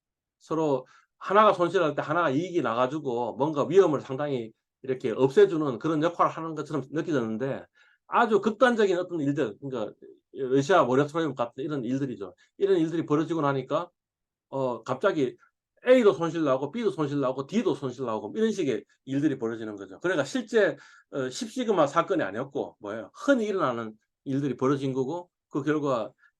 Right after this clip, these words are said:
이 노벨 경제학상 수상자 한 사람들이 파트너인 그런 헤-, 헤지 펀드가 이제 망하는 일들이 벌어졌어요. 그래서 이게 책으로 나와 있고요. 그 책 이름이 뭐냐면 When Genius Failed, 그래서 천재들의 실패에서 우리나라 말로 번역이 돼 있습니다. 한번 읽어보셔도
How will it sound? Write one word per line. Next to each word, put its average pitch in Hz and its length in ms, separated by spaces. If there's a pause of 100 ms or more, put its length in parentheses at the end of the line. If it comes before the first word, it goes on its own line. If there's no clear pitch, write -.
이 113 320 (280)
노벨 135 380
경제학상 139 360
수상자 147 340
한 135 220
사람들이 123 340
파트너인 135 480
그런 139 320 (320)
헤-, 135 180
헤지 165 160
펀드가 113 400
이제 101 120
망하는 113 420
일들이 101 380 (360)
벌어졌어요. 101 460 (400)
그래서 156 180
이게 175 300
책으로 277 300
나와 156 280
있고요. 151 380
그 120 100
책 214 200
이름이 208 200
뭐냐면 127 640 (360)
When 165 240
Genius 190 400
Failed, 127 560
그래서 110 300
천재들의 165 440
실패에서 131 460
우리나라 107 360
말로 101 320
번역이 104 500
돼 98 80
있습니다. 95 340
한번 113 240
읽어보셔도 135 720